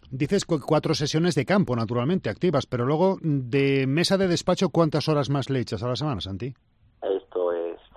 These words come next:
Speaker 2: eh, prácticamente todos los días tienes que estar metido en lo que es ver partidos, analizar, planificar. Entonces, bueno,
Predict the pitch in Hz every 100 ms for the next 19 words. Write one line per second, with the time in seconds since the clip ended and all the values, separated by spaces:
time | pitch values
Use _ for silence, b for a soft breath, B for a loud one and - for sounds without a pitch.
0 | - 90 85 - - 107 110 104 98 95
1 | 95 90 87 87 82 82 - 80 80 -
2 | 76 - 78 82 85 85 82 85 82 82
3 | - _ _ _ 80 80 90 87 85 87
4 | 85 - - - 95 90 90 92 87 82
5 | 80 80 90 90 87 85 - 82 82 82
6 | - - 85 82 85 85 87 87 82